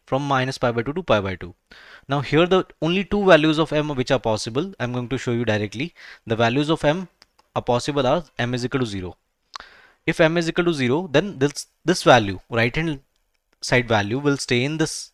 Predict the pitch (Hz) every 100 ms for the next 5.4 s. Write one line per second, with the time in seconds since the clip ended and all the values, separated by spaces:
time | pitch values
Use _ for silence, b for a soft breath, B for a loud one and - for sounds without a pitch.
0 | - 113 98 - 107 131 - 139 123 110
1 | 127 120 107 117 135 143 113 95 90 85
2 | _ B B B B 123 139 131 131 151
3 | 160 160 160 143 135 - - - _ _
4 | _ 117 135 156 151 139 127 175 - 113
5 | 131 139 165 -